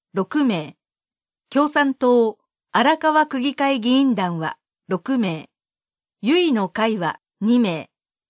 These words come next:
次世代荒川は二名。日本創新党は一名。自由民主の会は一名。荒川元気クラブは一名。維新子育ての会は一名。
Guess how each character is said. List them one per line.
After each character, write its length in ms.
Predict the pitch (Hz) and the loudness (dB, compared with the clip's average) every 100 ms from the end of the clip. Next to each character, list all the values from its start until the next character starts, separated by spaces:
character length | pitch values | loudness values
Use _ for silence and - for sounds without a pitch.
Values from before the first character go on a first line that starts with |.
| _ _ _ | _ _ _
次 120 | 214 | -10
世 180 | 202 339 | -4 -2
代 280 | 269 208 - | 0 -2 -4
荒 240 | - 185 214 | -4 -2 -2
川 320 | 220 208 196 | -2 0 0
は 220 | 185 - _ _ _ | 0 -2 _ _ _
二 180 | 202 247 | 0 2
名。 340 | 220 170 151 - _ _ _ _ _ _ - | 2 -2 -8 -16 _ _ _ _ _ _ -2
日 120 | 214 | -2
本 300 | 233 339 262 | 0 -2 -4
創 240 | - 254 | 0 0
新 260 | 262 262 247 | 0 0 -2
党 300 | 247 220 214 | 0 -2 0
は 200 | 214 196 _ _ | 0 -2 _ _
一 260 | 196 - 269 | -12 -4 -2
名。 300 | 214 151 - _ _ _ _ _ _ _ _ | -2 -4 -14 _ _ _ _ _ _ _ _
自 120 | 202 226 | -4 -2
由 280 | 320 262 | 0 -2
民 260 | 165 240 320 | -2 0 0
主 220 | - 226 | -2 -4
の 120 | 196 | -4
会 300 | 175 208 196 | -2 -2 -2
は 160 | 165 - _ _ | -4 -6 _ _
一 280 | 170 - 262 | -14 -4 -2
名。 320 | 190 147 - _ _ _ _ _ _ _ - | -2 -6 -16 _ _ _ _ _ _ _ -4
荒 260 | 202 294 | -2 -2
川 340 | 294 285 277 - | -2 0 0 0
元 260 | 226 330 330 | -2 -2 -2
気 120 | 320 | -4
ク 120 | 330 | 0
ラ 160 | 320 220 | 0 0
ブ 100 | 190 | -2
は 220 | 160 - _ | -4 -6 _
一 280 | 170 - 226 | -14 -6 -2
名。 240 | 196 160 - _ _ _ _ _ _ | -2 -6 -14 _ _ _ _ _ _
維 80 | 302 | -6
新 340 | 370 302 220 151 _ | -6 -4 -6 -6 _
子 120 | - 214 | -10 -6
育 320 | 349 349 311 | -2 -2 -2
て 100 | 214 | -2
の 140 | 180 | -4
会 260 | - 208 180 | -6 -6 -4
は 160 | 170 - _ - | -6 -8 _ -18
一 260 | 170 254 | -8 -2
名。 300 | 233 156 151 | -2 -4 -10